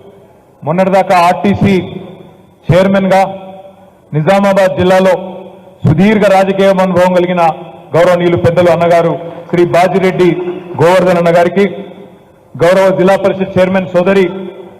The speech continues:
శ్రీమతి శాంతాకుమారి గారికి, గౌరవనీయులైన మన మున్సిపల్ చైర్మన్ సోదరులు,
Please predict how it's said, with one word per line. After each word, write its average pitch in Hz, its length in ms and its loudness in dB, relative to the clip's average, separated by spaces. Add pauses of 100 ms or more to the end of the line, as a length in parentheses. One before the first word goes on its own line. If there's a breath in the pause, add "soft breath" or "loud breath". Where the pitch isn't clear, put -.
(180)
శ్రీమతి 180 680 0 (320)
శాంతాకుమారి 180 760 0
గారికి, 175 380 0 (1000)
గౌరవనీయులైన 185 640 2 (720)
మన 175 160 0
మున్సిపల్ 185 560 -2
చైర్మన్ 190 300 0 (720)
సోదరులు, 185 480 2